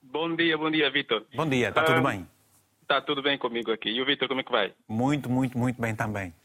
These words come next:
Speaker 2: Se não tiver bem,
Speaker 1: Obrigado.
Speaker 2: também tá-se bem.
Speaker 1: Exatamente. É, é,
Speaker 2: <laughs>
Speaker 1: Vitor, é assim,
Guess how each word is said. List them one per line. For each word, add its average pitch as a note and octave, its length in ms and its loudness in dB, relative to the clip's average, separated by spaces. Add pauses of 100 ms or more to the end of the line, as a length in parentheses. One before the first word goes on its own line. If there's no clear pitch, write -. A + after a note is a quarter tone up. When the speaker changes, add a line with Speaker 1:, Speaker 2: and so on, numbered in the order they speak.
(120)
Speaker 2:
Se - 140 -6
não E3+ 80 0
tiver D3+ 180 0
bem, D3+ 140 0
Speaker 1:
Obrigado. C#3+ 220 4
Speaker 2:
também - 40 2 (100)
tá-se C3+ 120 -4
bem. G2+ 260 -2 (640)
Speaker 1:
Exatamente. A#2+ 680 0 (160)
É, G3 400 4
é, - 20 2
Speaker 2:
<laughs> E3+ 40 -2
Speaker 1:
Vitor, E3 280 2
é B3+ 120 4
assim, D#3 340 -4